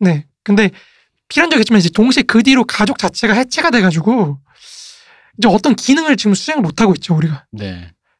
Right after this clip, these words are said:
Speaker 1: 그러다 보니까 그 여성의 자-, 그 자유는 보장하면서 어떻게 사회적 재생산 기능을 회복시킬 것인가.
Speaker 2: 음.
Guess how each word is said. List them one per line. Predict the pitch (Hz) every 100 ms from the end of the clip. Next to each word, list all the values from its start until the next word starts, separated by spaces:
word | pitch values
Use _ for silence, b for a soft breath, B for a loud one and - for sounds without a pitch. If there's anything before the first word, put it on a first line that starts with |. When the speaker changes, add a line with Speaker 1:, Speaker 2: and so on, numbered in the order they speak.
| -
Speaker 1:
그러다 | 233 247
보니까 | 220 196 226 202 190 b b b b _
그 | 220
여성의 | 196 254 285
자-, | 254 - 262 - _
그 | - 202 185 170
자유는 | - 202 233 262
보장하면서 | 208 202 196 190 247
어떻게 | 175 - - 262
사회적 | 240 302 311 285
재생산 | 202 214 220 208
기능을 | 190 185 180
회복시킬 | 269 285 - 262
것인가. | 190 156 165 147 -
Speaker 2:
음. | 98